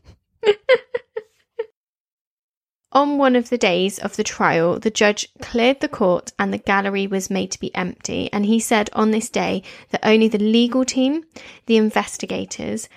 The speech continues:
family members, accredited media were allowed to stay in with the jury.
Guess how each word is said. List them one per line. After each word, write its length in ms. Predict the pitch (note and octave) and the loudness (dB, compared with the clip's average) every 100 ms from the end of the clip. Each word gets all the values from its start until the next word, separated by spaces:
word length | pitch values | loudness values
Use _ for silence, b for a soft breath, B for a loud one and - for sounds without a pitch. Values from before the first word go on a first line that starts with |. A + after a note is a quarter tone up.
| b b | b b
family 480 | - B3 B3 C4+ C4 | -2 2 4 4 4
members, 560 | B3+ B3 B3 B3 B3 - | 4 2 2 0 -2 -8
accredited 580 | A3+ - G3+ G3+ G#3+ G#3+ | -8 -4 -4 -4 -6 -4
media 340 | G3 F#3 F#3 | -2 -2 -4
were 120 | F#3+ | -4
allowed 420 | F#3 F#3+ F#3+ F#3+ | -4 -2 0 -2
to 140 | - G#3 | -4 -8
stay 340 | - - G3 | -8 -2 -2
in 440 | F#3+ G3 F3 F3+ F#3 | -2 -4 -4 -4 -4
with 240 | F#3+ F#3+ - | -4 -4 -4
the 100 | G3 | -4
jury. 500 | G#3 G3+ G3+ A3 | -2 0 0 0